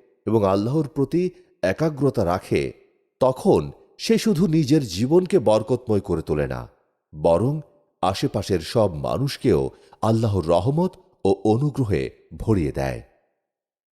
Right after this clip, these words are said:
তাদের এই অলৌকিক ঘটনাগুলি আজও আমাদের অন্তরে ঈমানের স্ফুলিঙ্গ জ্বালায়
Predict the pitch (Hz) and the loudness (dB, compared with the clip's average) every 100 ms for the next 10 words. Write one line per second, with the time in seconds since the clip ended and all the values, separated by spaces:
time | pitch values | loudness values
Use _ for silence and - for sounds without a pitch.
0 | - 98 92 104 - 101 98 90 92 135 | -2 0 2 0 0 0 0 0 2 0
1 | - 98 - - 87 127 131 110 80 - | -4 -10 -6 -4 0 0 0 0 -2 -4
2 | - - _ 98 120 131 151 85 67 - | -12 -20 _ 0 0 2 2 2 0 -10
3 | _ 113 117 110 104 95 139 147 143 127 | _ -2 0 2 2 2 0 0 0 0
4 | - 110 151 156 120 92 - - 180 190 | 0 -2 0 0 0 -2 -8 -2 0 0
5 | 135 87 76 69 64 | 0 -2 -2 -6 -8